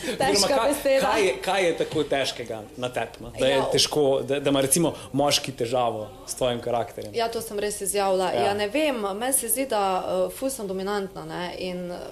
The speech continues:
Speaker 1: logično, naši moški, bom rekla, večina moških želi malo bolj neumne punce, ne. Tega pri meni pač ni in pol tukaj že, ko najdem enega, ko me lahko nadvlada, ne, eh, sem še vseeno jaz toliko močna, da ga jaz nadvladam in, in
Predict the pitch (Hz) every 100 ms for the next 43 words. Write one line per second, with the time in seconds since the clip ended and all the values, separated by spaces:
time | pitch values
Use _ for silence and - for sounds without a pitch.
0 | - 220 277 247 233 - 196 214 233 208
1 | 180 190 185 185 190 202 190 185 - 214
2 | 190 185 - 185 175 175 175 165 165 170
3 | 180 208 185 170 160 180 170 165 156 190
4 | 226 - - - - - - - - 277
5 | 247 240 226 233 233 220 208 - 233 226
6 | 202 233 240 254 254 226 190 208 202 233
7 | 262 254 214 240 220 208 196 196 190 185
8 | - 285 285 214 170 185 175 175 247 202
9 | 208 233 - - - 220 208 214 208 269
10 | 254 262 - 233 262 226 214 220 - 208
11 | 196 190 190 254 262 - 175 165 165 165
12 | 160 170 180 180 190